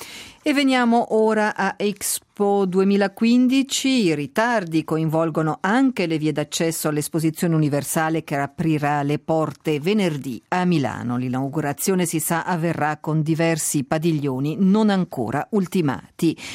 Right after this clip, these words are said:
e ai visitatori viene caldamente raccomandato di rinunciare alla propria auto privata. I motivi con Alessandro Braga.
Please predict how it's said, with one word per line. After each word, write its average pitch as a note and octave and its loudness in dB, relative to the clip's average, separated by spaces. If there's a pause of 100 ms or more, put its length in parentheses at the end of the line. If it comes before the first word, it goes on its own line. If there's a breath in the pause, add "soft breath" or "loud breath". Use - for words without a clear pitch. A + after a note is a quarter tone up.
(240 loud breath)
e B3+ 2
ai A3+ 2
visitatori D#3+ 0
viene C#3+ 0
caldamente D#3 2
raccomandato C3 -2
di D3+ -2
rinunciare D#3 0
alla D#3+ -2
propria D#3+ -4
auto B2+ -6
privata. C#3 -4
I A#2+ -2
motivi E3 -4
con D3+ -4
Alessandro D#3 -2
Braga. A#2+ -6